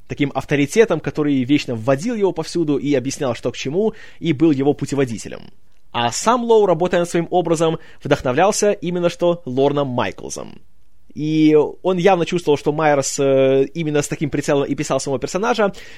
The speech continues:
Отсюда есть такие реплики о том, как, э, э, Бенджамин подкатывает к Кассандре и говорит, что он там, понимаете ли, продюсирует комедийную программу, и ему нужно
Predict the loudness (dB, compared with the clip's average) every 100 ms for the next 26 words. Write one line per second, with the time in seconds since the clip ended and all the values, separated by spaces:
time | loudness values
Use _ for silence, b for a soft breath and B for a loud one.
0 | B -4 0 2 2 0 2 2 2 -2
1 | 0 0 0 -6 -6 -6 -2 0 -2 B
2 | B B -6 -4 2 2 2 -2 -2 0
3 | 0 2 0 0 -2 -2 -2 -2 -2 -4
4 | -6 -2 0 0 -2 -2 -2 -2 -2 -2
5 | -4 -4 -4 -4 -2 0 0 0 -6 -4
6 | -2 -2 -2 -2 -4 -4 -2 -2 -4 -4
7 | -4 -2 -2 -4 -2 -2 0 0 -2